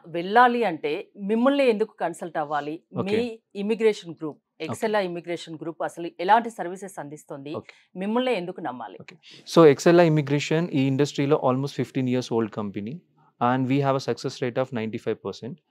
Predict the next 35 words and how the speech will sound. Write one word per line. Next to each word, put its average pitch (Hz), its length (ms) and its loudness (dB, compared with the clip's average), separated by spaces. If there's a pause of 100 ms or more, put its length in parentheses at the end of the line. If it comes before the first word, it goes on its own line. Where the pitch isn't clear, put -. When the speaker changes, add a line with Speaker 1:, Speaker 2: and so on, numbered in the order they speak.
(140)
Speaker 2:
And 123 100 0
the 127 120 0
main 139 220 2
thing 165 220 -2
is 156 140 -2
that 147 200 0
we 127 240 -4
are 135 180 0
registered 123 420 -6
with 123 180 -4
ఐఆర్సీసీ 117 540 -2
immigration 107 520 -6
lawyer. 92 260 -8 (360)
So, 135 140 0 (180)
సిటీలో 135 420 -2
గానీ, 139 280 0
ఇండియాలో 131 300 2
గానీ 131 240 -2
చాలా 120 260 2
కన్సల్టెన్సీస్ 120 720 -6
ఉంటాయి. 107 340 -10 (340)
వాళ్ళందరూ 123 360 2
tie-ups 117 400 0
తోని 117 160 -2
ఉంటాయి. 101 320 -6
But 117 320 0
we 120 160 -4
are 131 160 -2
directly 117 400 -2
tie 117 200 -2
up 110 100 -2
with 113 140 -8
the 127 100 -4
Canadian 107 360 -4
immigration. 98 560 -8